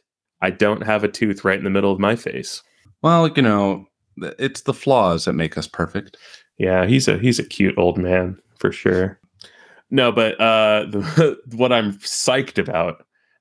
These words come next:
Speaker 1: like, just actively still just, uh, just energized by, is we're recording this in, right in the middle of July, and a couple weeks from now, the new A twenty-four horror film, Talk to Me,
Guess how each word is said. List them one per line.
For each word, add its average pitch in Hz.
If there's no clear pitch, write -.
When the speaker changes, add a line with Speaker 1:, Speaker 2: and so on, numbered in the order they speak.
Speaker 1:
like, 95
just 98
actively 101
still 95
just, -
uh, 85
just -
energized 92
by, 82
is 90
we're 110
recording 101
this 92
in, 87
right 135
in 117
the 101
middle 95
of 85
July, 87
and 90
a 92
couple 110
weeks 98
from 92
now, 85
the 98
new 92
A 95
twenty-four 90
horror 95
film, 85
Talk -
to -
Me, 87